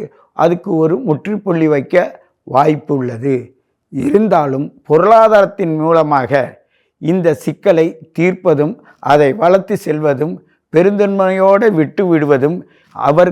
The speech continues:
கையில் தான் இருக்கு. யார் கையில? தனுஷ் கையில தான் இருக்கு. ஏன்னு கேட்டா, தனுஷ்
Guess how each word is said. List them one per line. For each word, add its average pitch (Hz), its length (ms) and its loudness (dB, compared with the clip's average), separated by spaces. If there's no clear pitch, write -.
கையில் 170 280 0
தான் 165 140 2
இருக்கு. - 220 -12
யார் 170 280 2
கையில? 180 240 0
தனுஷ் 151 400 -4
கையில 135 280 0
தான் 143 140 0
இருக்கு. - 180 -12
ஏன்னு 190 420 0
கேட்டா, 117 280 -6
தனுஷ் 196 340 -2